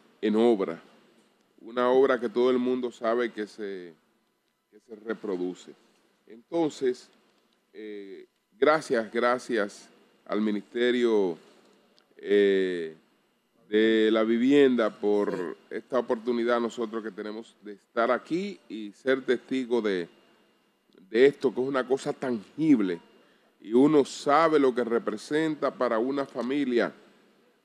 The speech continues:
porque andamos en el tránsito, uno coge sus tapones, etcétera, pero en definitiva,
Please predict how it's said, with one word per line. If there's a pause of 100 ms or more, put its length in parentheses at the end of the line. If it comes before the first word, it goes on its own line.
(680)
porque (480)
andamos
en
el
tránsito,
uno
coge
sus
tapones,
etcétera, (640)
pero
en
definitiva,